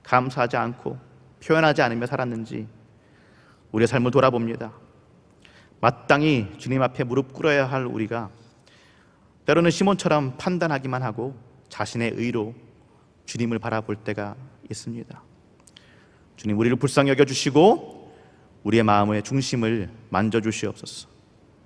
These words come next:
다시 한번 그 받은 은혜에 대한 기억을 돌이켜주시고 감사하지 않고는 견딜 수 없는 그 믿음을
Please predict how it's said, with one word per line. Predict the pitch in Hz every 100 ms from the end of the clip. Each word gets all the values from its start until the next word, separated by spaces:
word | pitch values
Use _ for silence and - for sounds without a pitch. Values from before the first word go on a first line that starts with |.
| _ _ _ _ _ _ _ _ -
다시 | - 156
한번 | 135 147
그 | 135
받은 | - 131 165
은혜에 | 165 147 151 165 156
대한 | 131 127 131
기억을 | - 139 127 135 98 - - - - _ _
돌이켜주시고 | - 139 139 160 135 - - - - _ _ _ _ _ _
감사하지 | - 131 147 165 160
않고는 | 156 139 160 165
견딜 | 151 151 170
수 | - -
없는 | 139 120 127
그 | 131
믿음을 | 131 113 107 113 131